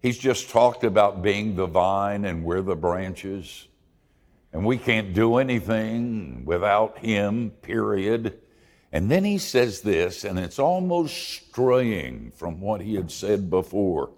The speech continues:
Listen to this. "Greater love hath no one than this, that a man lay down his life for his friends.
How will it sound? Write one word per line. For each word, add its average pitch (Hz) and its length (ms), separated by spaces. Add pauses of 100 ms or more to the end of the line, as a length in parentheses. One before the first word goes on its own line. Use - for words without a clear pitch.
(480)
Listen 143 360
to 71 80
this. 62 600 (1700)
"Greater 165 480
love 107 840
hath 92 280
no 110 220
one 60 600
than 71 260
this, - 800 (1600)
that 82 160
a 73 80
man 139 680 (680)
lay 101 280
down 110 540
his 80 400
life 95 880 (800)
for 85 240
his 85 300
friends. - 1300